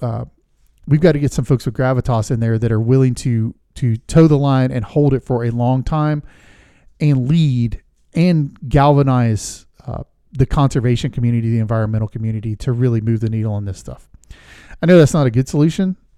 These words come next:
but I think that's the only way that we solve this problem long term. And I say this problem, not the Mosaic spill, but when you look around the state, everything's on fire all the time, right? We've got dead manatees in the Indian River. We've got the Everglades is a disaster. We've got th-, this spill. We've got,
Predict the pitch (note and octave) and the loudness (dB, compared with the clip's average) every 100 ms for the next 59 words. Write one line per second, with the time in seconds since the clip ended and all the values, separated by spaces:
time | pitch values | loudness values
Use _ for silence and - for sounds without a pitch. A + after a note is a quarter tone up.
0 | - A2+ C3 C3+ C#3+ E3+ D3+ B2+ - C#3+ | -10 0 2 4 4 0 0 -2 -2 -6
1 | D3 C#3+ C3+ A#2 B2+ B2+ A#2+ B2 A#2 - | -2 -2 -2 0 2 2 0 -4 -6 -6
2 | B2 A#2 A#2+ G#2+ - A2+ G#2+ G2+ G#2 _ | -4 -4 -6 -6 -4 -4 -4 -6 -10 _
3 | - C3 A#2+ A2 - A#2 A2+ C#3+ - F#3 | -10 -2 -2 -2 -4 -4 0 2 4 4
4 | C#3 D#3 - B2 G#2+ G2+ - _ _ - | 2 2 0 -2 -2 -6 -10 _ _ -6
5 | G3 G3 D3 A#2+ C#3+ B2+ - D3 F3 F3+ | -2 2 4 4 2 0 0 0 2 2
6 | F3 D#3 C#3+ A#2+ - F3+ D#3 A#2 _ _ | 2 2 0 -2 -2 0 0 -2 _ _
7 | _ _ _ - D3+ E3+ D3+ C3 B2 A2 | _ _ _ -6 0 0 0 0 -2 -2
8 | C#3 A#2+ A#2+ A#2 G2 C#3 C3+ F#2+ A2 B2+ | 0 0 0 -2 -2 -4 -4 -2 -4 -6
9 | _ C3 C3+ B2 B2+ C3+ B2+ C#3 C#3 C#3+ | _ -2 0 -2 0 0 2 0 0 -2
10 | B2 A#2+ A#2 A2 A2 B2+ F3 B2 A2+ A#2+ | -2 0 0 0 0 4 4 4 0 -2
11 | A#2 A#2 A#2+ B2+ D#3 C#3 B2+ A#2 A#2 G#2+ | -2 -4 -2 0 0 0 0 -2 -4 -6
12 | G#2 A2+ D3+ C#3+ - B2 A#2 B2 B2+ A#2 | -6 0 2 2 0 -6 -6 -4 -4 -4
13 | - - - - - - - - - - | -12 -20 -20 -20 -18 -16 -18 -18 -18 -18
14 | - - F#3+ F#3 D#3+ - - E3+ D3 C3+ | -8 6 6 8 6 4 6 8 8 8
15 | C3+ C3 C#3 C3+ | 4 4 2 0